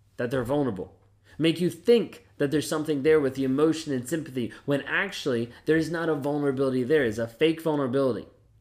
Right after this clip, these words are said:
You need to understand that a narcissist being vulnerable in the past does not mean that they're being vulnerable in the present.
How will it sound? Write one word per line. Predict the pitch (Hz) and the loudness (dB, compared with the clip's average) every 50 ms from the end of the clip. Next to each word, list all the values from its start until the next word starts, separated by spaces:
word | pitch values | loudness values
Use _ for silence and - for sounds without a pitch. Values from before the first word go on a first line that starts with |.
| _ _ _ _ _ _ - - - | _ _ _ _ _ _ -20 -12 -4
You | - 139 147 | 0 2 4
need | 147 165 190 196 | 4 4 4 4
to | 214 202 | 4 4
understand | 196 190 180 156 147 - - 175 175 165 151 | 4 4 2 2 2 0 0 0 2 2 2
that | 139 131 | 2 2
a | 135 | 2
narcissist | 131 131 139 147 170 170 - 202 190 - | 0 0 0 0 -2 -2 -4 -4 -6 -4
being | - 165 156 143 123 | -2 -2 0 0 0
vulnerable | 117 143 151 151 151 139 151 139 | 0 0 0 0 2 2 0 0
in | - 147 143 139 | 0 0 -2 -2
the | 131 | -2
past | - - - - - 170 135 - - - - - - - - _ - | -4 -8 -8 -2 -2 0 0 -2 -6 -12 -18 -18 -20 -20 -20 _ 0
does | - 156 165 180 175 | 2 4 4 4 2
not | 180 190 180 156 131 | 2 0 0 0 0
mean | 175 190 180 151 139 139 | 0 2 4 4 2 2
that | 135 127 | 0 0
they're | 151 143 | -2 0
being | 127 143 139 131 120 | 0 0 0 -2 -2
vulnerable | 113 147 151 160 160 151 135 147 - | -2 -2 -2 -2 -2 0 0 -2 -2
in | - 135 | 0 -2
the | 131 131 | -2 -2
present. | 131 - 156 147 123 107 90 - - | -2 -2 -2 -2 -2 -4 -8 -14 -20